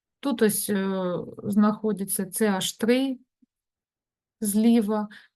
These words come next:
і з протилежної сторони. Наче як що ми говоримо, що дзеркальне, як дзеркальне відображення. І подивимось також, Четвертий постулат, останній,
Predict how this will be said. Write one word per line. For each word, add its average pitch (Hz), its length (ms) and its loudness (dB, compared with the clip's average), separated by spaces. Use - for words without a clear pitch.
і 262 120 -2
з 269 80 -6
протилежної 226 920 2
сторони. 208 580 -2
Наче 247 360 0
як 233 300 0
що 226 140 -2
ми 220 140 0
говоримо, 220 440 0
що 214 180 -8
дзеркальне, 185 680 -4
як 226 160 4
дзеркальне 233 680 2
відображення. 202 960 -2
І 311 120 -4
подивимось 320 680 2
також, - 640 -4
Четвертий 269 580 0
постулат, 202 800 -2
останній, 220 800 2